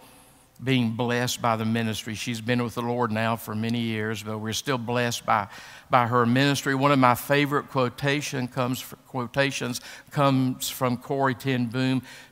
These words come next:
who one time said, "God does not have problems,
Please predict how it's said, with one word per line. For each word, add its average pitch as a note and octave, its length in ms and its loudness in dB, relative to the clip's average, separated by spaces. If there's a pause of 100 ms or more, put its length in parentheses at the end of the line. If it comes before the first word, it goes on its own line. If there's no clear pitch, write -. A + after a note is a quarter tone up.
who B2+ 140 -6
one C3 220 0
time B2 320 0
said, B2 420 -2
"God D3+ 420 2
does D3 320 0
not C3 380 2
have A2+ 480 -8
problems, B2 960 -2